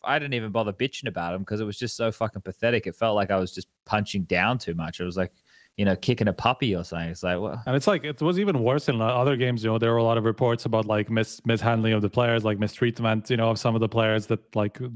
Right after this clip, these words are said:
Speaker 2: like, making them burn out and all that stuff. There was a lot of bad, bad things, um, being reported about E G from other games as well, for people who don't know.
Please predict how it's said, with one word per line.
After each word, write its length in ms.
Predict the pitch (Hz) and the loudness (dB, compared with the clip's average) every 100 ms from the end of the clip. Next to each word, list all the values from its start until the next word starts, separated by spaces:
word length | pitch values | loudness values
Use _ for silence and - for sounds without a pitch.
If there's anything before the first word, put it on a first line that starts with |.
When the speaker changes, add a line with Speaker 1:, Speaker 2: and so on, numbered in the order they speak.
| 107 | -4
Speaker 2:
like, 240 | 107 104 | -2 -2
making 260 | 113 110 113 | 0 0 2
them 120 | 110 | 2
burn 200 | 107 110 | 4 4
out 240 | 107 110 113 | 4 2 2
and 80 | |
all 100 | 110 | 0
that 200 | 110 107 | 2 0
stuff. 340 | - 113 107 - - - - - | 0 0 0 -4 -20 -20 -6 0
There 80 | |
was 140 | 127 131 | 2 4
a 40 | |
lot 240 | 123 123 123 | 2 4 2
of 160 | 104 | 0
bad, 240 | 113 113 107 - _ _ | 0 0 -2 -10 _ _
bad 360 | 117 123 127 - | -2 0 0 -2
things, 540 | 120 110 98 - - - | -2 -4 -8 -16 -18 -2
um, 480 | 117 110 107 104 104 | 2 2 2 2 0
being 220 | 101 110 | 2 4
reported 380 | 110 - 120 107 | 2 2 2 2
about 340 | 107 107 104 | 0 0 0
E 120 | 113 107 | -2 0
G 220 | 107 113 | 2 0
from 380 | - 107 107 98 - _ | 2 0 0 -4 -14 _
other 220 | 139 127 123 | 0 2 2
games 280 | 117 113 107 | 0 0 0
as 120 | 107 | 2
well, 200 | 113 110 | 2 2
for 100 | 113 | 0
people 300 | 117 110 107 | 0 2 2
who 80 | 110 | 2
don't 160 | 107 | 2
know. 240 | 104 107 | 2 2